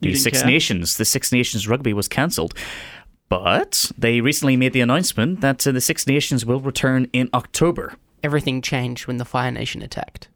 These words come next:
Speaker 1: Yeah. All changed, changed utterly.
Speaker 3: Exactly. But no, that's good news that the Six Nations is back, as long as it's, of course, following the necessary guidelines of social distancing and
Speaker 1: One
Speaker 3: wearing
Speaker 1: thing that's
Speaker 3: masks
Speaker 1: gonna be
Speaker 3: and everything,
Speaker 1: weird,
Speaker 3: though.
Speaker 1: though. Like, uh, I, I, I don't really think,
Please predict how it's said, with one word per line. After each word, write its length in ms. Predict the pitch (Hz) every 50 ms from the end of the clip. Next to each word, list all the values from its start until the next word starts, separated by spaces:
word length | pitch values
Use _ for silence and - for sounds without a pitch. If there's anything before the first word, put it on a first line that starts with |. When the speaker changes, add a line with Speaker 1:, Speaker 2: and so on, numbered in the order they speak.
| _ _
Speaker 1:
Yeah. 300 | - - 92 90 87 90 - _ _ _ _ _ -
All 180 | 107 110 117 113
changed, 680 | - - 131 113 104 101 98 - - - - - - -
changed 540 | - - 107 95 95 90 80 82 - - -
utterly. 480 | - - - - 85 82 85 - - - _ _ _ _ _ _ _ -
Speaker 3:
Exactly. 640 | 123 127 - 104 76 - - - - 69 - - _ _ _ _ _ _
But 80 | - 180
no, 140 | 185 180 175
that's 160 | 185 180 -
good 100 | - 202
news 200 | 175 175 160 -
that 100 | 160 143
the 60 | 139
Six 200 | 127 - - -
Nations 340 | 127 107 - - - 131 - -
is 100 | 131 -
back, 280 | - 139 143 - - _ _ _ _ -
as 120 | 165 147
long 140 | 185 196 202
as 100 | 196 170
it's, 200 | 196 202 - - - - _ _ -
of 120 | 139 -
course, 400 | - 135 135 131 123 - - -
following 520 | - - 147 131 113 113 117 120 120 120 131
the 180 | 127 123 104 107
necessary 680 | 120 123 131 - 120 - 123 104 92 85 71 76 - - _
guidelines 500 | - 110 98 113 104 107 107 95 117 117
of 80 | - -
social 340 | - - - 78 - - -
distancing 560 | - 156 - - 135 135 - 143 135 131 131
and 220 | 123 120 113 110 98
Speaker 1:
One 80 | 151
Speaker 3:
wearing 180 | 165 147 214 226
Speaker 1:
thing 120 | - - 147
that's 100 | 139 139
Speaker 3:
masks 100 | - -
Speaker 1:
gonna 120 | 123 110
be 80 | 92 131
Speaker 3:
and 100 | 120 107
everything, 300 | 113 185 - 226 262 -
Speaker 1:
weird, 100 | 69 -
Speaker 3:
though. 140 | 92 - -
Speaker 1:
though. 100 | - - -
Like, 300 | - 127 123 120 - -
uh, 140 | 127 123 - - -
I, 180 | 135 135 131 -
I, 120 | - 135 - -
I 80 | 139 131
don't 180 | 147 147 156
really 200 | 139 135 123 113
think, 300 | - - 104 95 87 -